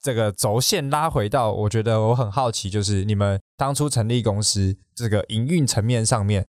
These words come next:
它的困难点在于哪里？因为听起来你们就是只要有接到案子，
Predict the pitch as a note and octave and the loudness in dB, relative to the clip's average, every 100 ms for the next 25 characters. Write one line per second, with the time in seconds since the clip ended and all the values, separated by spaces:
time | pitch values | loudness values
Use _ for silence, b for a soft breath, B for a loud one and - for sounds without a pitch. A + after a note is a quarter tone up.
0 | _ F#3+ G3+ D#3 A#2+ - - - G#3 A#2+ | _ -4 0 0 0 -6 -8 -2 0 0
1 | A2 A#2 F#2+ C#3 A#2+ F#2+ F2 F#2+ C3+ E3 | 0 -2 -2 0 0 0 0 0 0 -2
2 | - - E3 F#3 - G#2 F#2 F#2+ F#2 A2 | -4 -4 -4 -2 0 2 2 2 0 0
3 | A2+ G#2 - A2+ A2+ G#2 A2 A2+ G2 F#2 | 0 -2 0 0 0 0 0 0 -2 -4